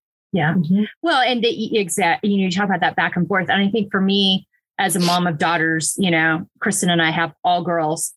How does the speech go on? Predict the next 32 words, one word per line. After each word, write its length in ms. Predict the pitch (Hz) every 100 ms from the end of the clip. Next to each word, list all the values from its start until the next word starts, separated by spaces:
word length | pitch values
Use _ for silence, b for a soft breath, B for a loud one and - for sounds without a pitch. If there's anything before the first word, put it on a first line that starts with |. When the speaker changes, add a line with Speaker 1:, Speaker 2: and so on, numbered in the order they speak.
| -
Speaker 1:
And 200 | 180 165
so 200 | - 170
we 100 | 160
get 220 | 156 -
all 160 | 175 170
girls 320 | 170 165 165
all 160 | - 156
the 80 |
time. 680 | 151 - 311 208 175 185 196 _ 247
And 140 | 233
they're, 100 | -
and 140 | 220
they're 80 | 190
strong, 680 | - - 214 196 185 170 156 - _ _ _ _ _
capable, 840 | - - 254 208 175 175 165 165 - _ _ _ _ _
great 440 | 196 196 220 208 -
young 300 | 175 185 170
women. 520 | 175 247 156 151 165 b b _ -
Um, 500 | 208 190 185 - - - -
the 80 | 220
kind 240 | - 269 254
of 100 | 196
awakening 580 | 175 196 214 233 196
point 260 | 151 196 -
for 60 | 196
me 180 | 196
where 200 | 190 180
I 100 | 165
was 260 | 165 170 -
stepping 400 | - 196 190 185
into 220 | 175 170
codependencies, 1040 | 170 185 160 - 185 180 175 - 165 165